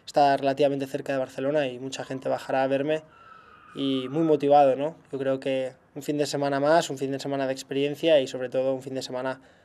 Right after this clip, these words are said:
para divertirse. Yo creo que mi, mi principal objetivo es, es, obviamente, ganar el Mundial de, de Fórmula uno. Yo creo que es el, el objetivo que cada piloto tiene en la cabeza y,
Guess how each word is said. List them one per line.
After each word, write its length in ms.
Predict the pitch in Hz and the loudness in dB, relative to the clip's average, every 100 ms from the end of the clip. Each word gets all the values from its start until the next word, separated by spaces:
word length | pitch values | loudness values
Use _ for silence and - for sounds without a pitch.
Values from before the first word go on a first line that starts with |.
| _ _ | _ _
para 180 | 135 127 | -8 -6
divertirse. 540 | 131 135 147 135 127 _ _ _ _ _ _ _ _ _ _ _ _ _ _ _ _ _ _ _ _ - | -6 -8 -8 -8 -12 _ _ _ _ _ _ _ _ _ _ _ _ _ _ _ _ _ _ _ _ -14
Yo 200 | 170 180 | -8 -6
creo 300 | 170 175 165 | 2 2 4
que 220 | 160 151 | 4 4
mi, 260 | 147 143 139 | 2 -2 -2
mi 140 | 143 | -4
principal 440 | 139 135 139 139 147 | -6 -10 -2 2 2
objetivo 600 | - 139 143 160 160 135 | 2 -8 -4 0 2 2
es, 320 | 127 - - | -2 -6 -10
es, 260 | 127 120 | -10 -8
obviamente, 460 | 135 139 139 139 143 | -4 -2 -2 -2 -2
ganar 240 | 135 131 | -2 -2
el 100 | 139 | -4
Mundial 380 | 135 131 135 139 | -4 -4 0 0
de, 180 | 131 123 | 0 -6
de 120 | 127 | -8
Fórmula 380 | 123 135 131 123 | -10 -8 -4 -2
uno. 440 | 135 143 143 127 | -2 -2 -2 -4
Yo 80 | 123 | -10
creo 240 | - 131 127 | -12 -12 -10
que 120 | 131 | -12
es 100 | 131 | -10
el, 180 | 131 127 _ _ _ - | -10 -12 _ _ _ -6
el 60 | |
objetivo 400 | 143 151 139 139 | -4 -2 -2 0
que 80 | 139 | 0
cada 240 | 139 139 135 | 0 0 0
piloto 300 | 135 135 135 | -2 -4 -6
tiene 220 | 139 135 | -6 -4
en 40 | |
la 120 | 135 | -2
cabeza 520 | 131 131 135 147 151 135 | -2 -2 -2 2 4 2
y, 300 | 123 123 | -2 -14